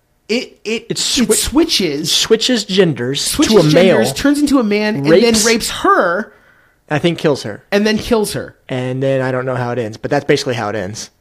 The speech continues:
Speaker 1: Yeah, it was seriously one of the most <laughs> distur-,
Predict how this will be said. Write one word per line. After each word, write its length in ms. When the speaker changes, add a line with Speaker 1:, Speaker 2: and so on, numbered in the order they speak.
Speaker 1:
Yeah, 360
it 260
was 400
seriously 640
one 200
of 60
the 60
most 260
<laughs> 20
distur-, 500